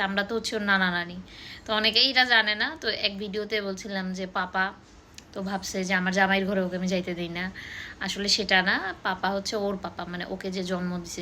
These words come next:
সেই পাপা। তো ওর বাবার সাথে ওর শত্রুতা চলে। ছেলে বিড়াল ছেলে বিড়ালকে দেখতে পারে না। এটা সবার ক্ষেত্রে হয় কিনা আমি জানি না, কিন্তু আমারগুলো দেখতে পারে না। আমারগুলো বলতে কালটু আর অ্যাঞ্জেলই মারামারি করে। চুটকুও ছেলে বিড়াল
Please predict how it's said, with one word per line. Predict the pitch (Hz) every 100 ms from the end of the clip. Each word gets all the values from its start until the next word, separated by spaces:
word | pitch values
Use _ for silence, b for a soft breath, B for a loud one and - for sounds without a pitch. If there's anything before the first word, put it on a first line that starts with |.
| 175
সেই | 175 -
পাপা। | 180 - - - B B B B B -
তো | 190 180 - 190
ওর | 190 190
বাবার | 180 196 -
সাথে | 208 208 202
ওর | 190
শত্রুতা | 220 180 196 190 196 185
চলে। | 165 - - - B B B B -
ছেলে | 233 220 220
বিড়াল | 233 254
ছেলে | 240 202
বিড়ালকে | 196 190 196 196
দেখতে | 202 202 175
পারে | 165 160
না। | 170 -
এটা | 214 -
সবার | 208 208
ক্ষেত্রে | 214 220
হয় | 208
কিনা | 208
আমি | 202 196
জানি | 202
না, | 254
কিন্তু | 233 208 175
আমারগুলো | 180 175 190 185
দেখতে | 190 190 180
পারে | 180
না। | 214
আমারগুলো | 214 220 247
বলতে | 254 262 262
কালটু | 233 233 285 285
আর | 262
অ্যাঞ্জেলই | 233 220 240 247 233
মারামারি | 202 196 190 196
করে। | 262 - B B B -
চুটকুও | 285 - 339 359
ছেলে | - 294 247
বিড়াল | 226